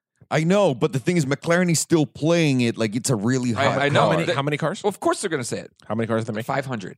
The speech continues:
Speaker 2: So they're making five hundred cars. This guy kn-, knows roughly ninety customers who have gotten allocations and only forty are taking it. Um, it, it's, and,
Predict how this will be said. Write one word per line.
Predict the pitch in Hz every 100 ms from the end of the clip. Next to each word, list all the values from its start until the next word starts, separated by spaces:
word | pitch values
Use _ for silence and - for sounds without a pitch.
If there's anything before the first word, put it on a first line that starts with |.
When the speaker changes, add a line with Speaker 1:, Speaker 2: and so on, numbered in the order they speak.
| _ _
Speaker 2:
So | - 117
they're | 120
making | 120 107
five | - 143
hundred | 139 143 -
cars. | 110 101 101
This | 127
guy | - 131 123
kn-, | 110 101 110 - _ _ _ - _
knows | 110 110 101
roughly | 117 113 101
ninety | 101 123 135
customers | - 110 - 92 -
who | 98 85
have | 95 85 -
gotten | 101 95
allocations | 98 95 - - 92
and | 92
only | 95 90
forty | - 104 95 87
are |
taking | - 85 71 73
it. | - _ _ _ _ _ _ _ _ _
Um, | 110 107 95 90 _ _ _
it, | 165 -
it's, | 156 -
and, | 143 139